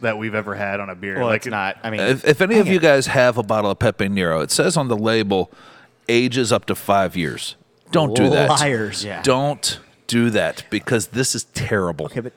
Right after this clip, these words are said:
Speaker 4: more to the point, did anybody see him open this beer? He could have opened it in his car and poured, or, like, opened it at home and
Speaker 1: <laughs>
Speaker 4: funneled boysenberry
Speaker 1: Did you
Speaker 4: Whitmer.
Speaker 1: funnel boysenberry
Speaker 4: Did you
Speaker 1: syrup
Speaker 4: fun-
Speaker 1: into this?
Speaker 4: bo-, boysenberry, boysenberry Whitmer?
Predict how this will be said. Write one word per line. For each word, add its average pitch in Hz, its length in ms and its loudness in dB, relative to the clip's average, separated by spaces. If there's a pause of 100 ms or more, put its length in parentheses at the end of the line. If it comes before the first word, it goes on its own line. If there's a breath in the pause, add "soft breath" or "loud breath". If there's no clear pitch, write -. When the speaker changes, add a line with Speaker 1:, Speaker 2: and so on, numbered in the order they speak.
(100)
Speaker 4:
more 240 140 2
to 202 40 0
the 139 80 -4
point, 123 360 -6
did 170 160 0
anybody 247 320 -2
see 143 180 0
him 147 160 0
open 113 220 0
this 139 140 -6
beer? 160 280 -2
He 175 100 -4
could - 140 0
have 143 100 -2
opened 131 240 -4
it 107 80 -8
in 98 60 -14
his 95 140 -10
car 135 260 0
and 101 100 -6
poured, 120 300 -2
or, 117 160 -2
like, 131 240 4
opened 156 220 2
it 104 60 0
at 185 80 0
home 208 180 0
and 147 160 -4 (200)
Speaker 1:
<laughs> - 180 -10
Speaker 4:
funneled 139 600 0 (580 soft breath)
boysenberry 123 920 0 (1080)
Speaker 1:
Did 117 180 -4
you 139 100 2
Speaker 4:
Whitmer. - 80 4
Speaker 1:
funnel 135 220 4
boysenberry 113 500 -2
Speaker 4:
Did 113 140 2
you 226 80 2
Speaker 1:
syrup 220 260 6
Speaker 4:
fun- 131 80 -2
Speaker 1:
into 123 100 -4
this? 127 180 -2
Speaker 4:
bo-, 160 140 2
boysenberry, 165 680 2
boysenberry 151 500 4
Whitmer? 151 340 0